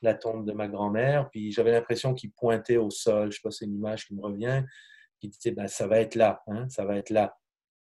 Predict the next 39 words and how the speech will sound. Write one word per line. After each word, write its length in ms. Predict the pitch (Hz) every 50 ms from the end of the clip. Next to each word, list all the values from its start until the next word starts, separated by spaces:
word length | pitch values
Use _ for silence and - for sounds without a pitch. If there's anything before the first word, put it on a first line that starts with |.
| _ _ _
Et, 100 | 110 98
mais 300 | 104 104 104 104 104 104
il 60 | 104
m'a 140 | 104 101 101
pas 120 | - 107
dit 140 | 101 - -
comment. 380 | - 117 113 127 127 113 98 - _
Il 60 | 120 107
m'a 140 | 101 98
pas 160 | 98 - 107 101
dit, 160 | 98 104 107
et, 180 | 104 104 104
et, 360 | 104 101 107 107 104 104 117 113
et, 240 | 104 104 113 107
et, 160 | 104 101 104 _ - -
et 20 |
l'histoire 520 | 107 107 104 101 - - 135 127 131 117 113
est, 140 | 101 101 _
s'est 180 | _ - - 107
produite 420 | - - 113 107 104 117 139 135
que 80 | - 123
mon 140 | 110 107 101
père 260 | - - 123 123 113
est 80 | 107 104
décédé, 440 | 104 107 101 - - 101 104 123
en 80 | 131 113
fait, 220 | - - 120 117 113
à 80 | 107
Moncton, 500 | 104 107 107 101 - _ 123 113 107 98 92 -
au 140 | - 120 110
Nouveau-Brunswick. 720 | 107 101 101 104 101 95 98 101 98 - - 117 139 139 - _ - - - - - - - - _ _ _
Et 140 | 113 110
donc, 240 | 104 117 120 120 113
j'ai 360 | 104 101 - 113 110 107 101 98 _
dû 400 | - 110 110 113 113 117 113 - _ _
partir 420 | - 127 131 - - - 123 113
de 100 | 101 107
là 240 | 104 98 101 104 113 120
avec 260 | 110 104 107 101